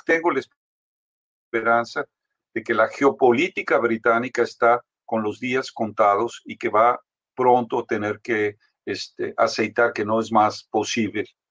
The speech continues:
este, es, ese, esa poli-, esa política. Lamento que Alemania continúe, ¿no? en ese yogo de separarse de, de, de Rusia,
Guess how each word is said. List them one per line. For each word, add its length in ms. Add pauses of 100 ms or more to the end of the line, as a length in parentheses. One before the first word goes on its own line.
(120)
este, 520
es, 320
ese, 520
esa 280
poli-, 280
esa 280
política. 460 (920)
Lamento 560
que 80
Alemania 680
continúe, 640 (560)
¿no? 260
en 180
ese 280
yogo 520 (280)
de 240
separarse 680
de, 340
de, 260
de 120
Rusia, 480